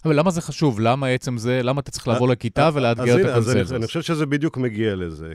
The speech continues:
Speaker 2: כי אם אנחנו רואים שהחברה שלנו היום היא חברה שסועה מבחינה פוליטית, אז זאת חברה שצריכה ריפוי מבחינה פוליטית.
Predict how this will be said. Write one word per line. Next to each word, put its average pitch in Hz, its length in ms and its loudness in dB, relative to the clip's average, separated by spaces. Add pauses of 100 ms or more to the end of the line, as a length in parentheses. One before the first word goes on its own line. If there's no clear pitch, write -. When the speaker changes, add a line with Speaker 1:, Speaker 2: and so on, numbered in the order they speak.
Speaker 2:
כי 123 160 -6
אם 180 100 0
אנחנו 147 240 -2
רואים 127 240 0
שהחברה 104 520 -6
שלנו 101 440 -6
היום 104 360 -4 (580)
היא 95 100 -10
חברה 104 340 -2
שסועה 120 580 -4
מבחינה 95 480 -4
פוליטית, 90 640 -12 (1000)
אז 101 80 -8
זאת 110 160 -8
חברה 113 280 0
שצריכה 120 480 -4
ריפוי 107 500 -4 (440)
מבחינה 85 460 -10
פוליטית. 82 720 -14